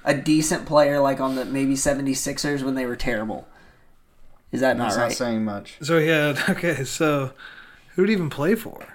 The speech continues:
Speaker 3: He played for Chicago.
Speaker 2: He played internationally last year, but he played, like, four games for the Bulls. And
Speaker 3: He's
Speaker 2: he
Speaker 3: had points of twenty-two, eighteen, twenty-nine, eleven. This can't be right, can it?
Speaker 1: Yeah, absolutely. Like, they didn't have anybody at the end.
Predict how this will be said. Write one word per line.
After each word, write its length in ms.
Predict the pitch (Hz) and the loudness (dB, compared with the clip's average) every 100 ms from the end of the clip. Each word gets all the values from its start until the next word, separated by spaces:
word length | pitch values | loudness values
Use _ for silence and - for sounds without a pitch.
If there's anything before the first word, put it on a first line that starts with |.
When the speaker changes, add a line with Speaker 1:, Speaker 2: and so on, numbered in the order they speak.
| - - | -14 -6
Speaker 3:
He 100 | 170 | 0
played 240 | - 180 | 4 4
for 80 | 180 | 4
Chicago. 680 | - 151 170 147 135 120 120 | -2 0 2 4 2 -2 -2
Speaker 2:
He 60 | |
played 240 | 135 170 165 | 6 6 8
internationally 640 | 156 143 135 135 131 117 | 6 6 4 2 -2 0
last 380 | 110 110 107 - | 2 0 -2 -4
year, 100 | 113 | -2
but 240 | 117 110 | 0 0
he 140 | 127 135 | -2 -2
played, 240 | - 135 | 2 4
like, 180 | 123 127 | 2 0
four 260 | - 123 | -4 -4
games 300 | 117 117 117 | -2 -4 -4
for 140 | - 113 | -6 -6
the 160 | 107 | -6
Bulls. 500 | 107 113 101 98 95 | -4 -2 -4 -6 -10
And 140 | - 156 | -6 -2
Speaker 3:
He's 80 | 117 | 2
Speaker 2:
he 60 | |
Speaker 3:
had 160 | 160 151 | 2 0
points 280 | 165 156 147 | 0 -2 -2
of 120 | 127 | -8
twenty-two, 580 | - 160 165 - 165 156 | -2 0 0 2 2 2
eighteen, 460 | 151 151 - 151 | 0 0 -2 -4
twenty-nine, 440 | 143 143 147 147 139 | -4 -4 -2 -2 -2
eleven. 360 | 123 123 131 147 | -2 -4 -2 -4
This 140 | 151 | -4
can't 200 | 151 110 | -6 -8
be 100 | 104 | -10
right, 300 | 92 104 123 | -12 -10 -10
can 220 | 123 139 | -8 -8
it? 160 | 165 180 | -8 -4
Speaker 1:
Yeah, 220 | 135 - - - - | -2 -2 -6 -16 -12
absolutely. 720 | 165 185 - 165 175 151 90 | -6 -4 -2 -2 0 -2 -4
Like, 220 | - 120 143 | -4 -4 0
they 120 | 151 | 4
didn't 120 | - | 4
have 120 | 123 | 4
anybody 380 | 147 151 101 92 | 2 -2 -4 -8
at 80 | - | -10
the 120 | 67 | -10
end. 160 | 65 | -10